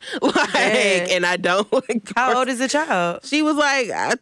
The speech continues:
Speaker 1: probably, like, ten or eleven, but she was, like, a whole bitch. Like, she's just bad. Like, running off nannies, like, saying wild, rude shit. She called Idris Elba, uh,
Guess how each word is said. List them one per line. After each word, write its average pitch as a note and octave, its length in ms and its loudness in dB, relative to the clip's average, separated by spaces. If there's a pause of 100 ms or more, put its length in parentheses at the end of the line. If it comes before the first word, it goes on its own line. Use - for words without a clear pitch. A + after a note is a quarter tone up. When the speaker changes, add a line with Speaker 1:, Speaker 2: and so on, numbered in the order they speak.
Speaker 1:
probably, B3+ 320 2
like, A3+ 220 0
ten A#3 260 2
or A3+ 100 2
eleven, A3+ 500 2
but G3+ 140 2
she C#4 160 0
was, B3+ 160 2
like, G#3 160 0
a F3 80 0
whole F#3 320 2
bitch. E3+ 340 0
Like, D3 200 0
she's G#3+ 180 -2
just G3+ 180 0
bad. D#3 380 2
Like, C#3 180 0
running E3+ 280 2
off E3+ 240 2
nannies, D#3+ 720 4
like, C#3 220 -2
saying E3 340 2
wild, D3+ 340 2
rude D#3+ 320 4
shit. E3 260 0
She - 80 -6
called A3+ 300 0
Idris F#3 240 0
Elba, E3 640 0
uh, C#3 160 0